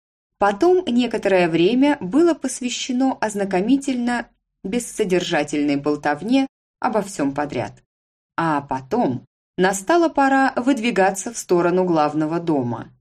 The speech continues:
иначе мы рисковали опоздать на встречу. Того волка, с которым мы вчера познакомились и договорились об экскурсии, к слову, звали Грет Чёрная Стрела.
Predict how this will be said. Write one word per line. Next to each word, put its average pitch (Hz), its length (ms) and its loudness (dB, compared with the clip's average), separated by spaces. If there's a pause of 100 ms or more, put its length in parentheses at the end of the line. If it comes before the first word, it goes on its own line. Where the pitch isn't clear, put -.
(200)
иначе 185 760 0
мы 220 160 -2
рисковали 160 600 0
опоздать 165 840 -4
на 165 180 -4
встречу. - 680 -10 (180)
Того 220 320 4
волка, 277 640 2
с - 120 -14
которым 196 500 2
мы 185 140 4
вчера 175 420 -2
познакомились 147 1000 -2
и 170 160 -2
договорились 151 760 -2
об 139 140 -4
экскурсии, 277 920 0 (240)
к - 60 -16
слову, 247 720 0
звали 208 640 0
Грет 196 540 0
Чёрная 151 560 -2
Стрела. 151 580 -6